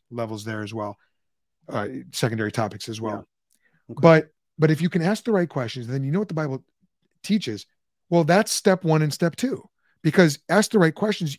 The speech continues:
Speaker 1: and you will uncover the internal inconsistency. That's, that's all I'm saying. If you wanna call that transcendental principle,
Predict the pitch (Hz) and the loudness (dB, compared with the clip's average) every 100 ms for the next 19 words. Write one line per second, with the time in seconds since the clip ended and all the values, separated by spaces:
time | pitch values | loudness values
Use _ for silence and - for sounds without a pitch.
0 | - 165 139 180 156 143 196 208 - 160 | -4 -4 -2 -2 -2 2 4 4 2 -2
1 | 151 160 139 123 123 123 143 123 120 113 | -2 -2 0 -2 -4 -4 -4 -4 -6 -12
2 | 107 147 - 104 - - - - _ - | -8 -8 -8 -18 -20 -20 -20 -20 _ -2
3 | 202 247 - 175 147 175 240 - - - | -2 -2 -6 -8 -4 -2 0 -2 -8 -6
4 | 147 190 185 156 135 190 190 113 139 208 | 0 2 2 0 -2 -2 -4 -4 -4 0
5 | 262 - 208 185 - 180 156 156 147 143 | 0 2 4 4 2 -2 -2 0 0 0
6 | 139 - _ _ - 175 151 156 143 | -4 -10 _ _ -2 -2 -2 -2 -2